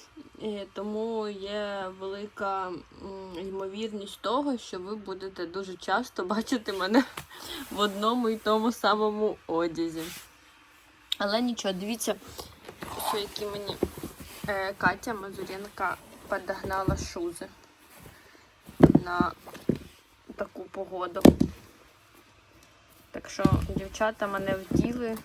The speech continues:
обули. Сьогодні буду щеголять в них. Бандит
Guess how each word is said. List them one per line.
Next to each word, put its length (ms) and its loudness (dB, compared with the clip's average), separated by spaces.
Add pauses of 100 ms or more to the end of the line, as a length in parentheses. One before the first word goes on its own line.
(600)
обули. 680 -2 (1900)
Сьогодні 400 0
буду 300 -8
щеголять 680 -6
в 100 -10
них. 360 -8 (2750)
Бандит 400 4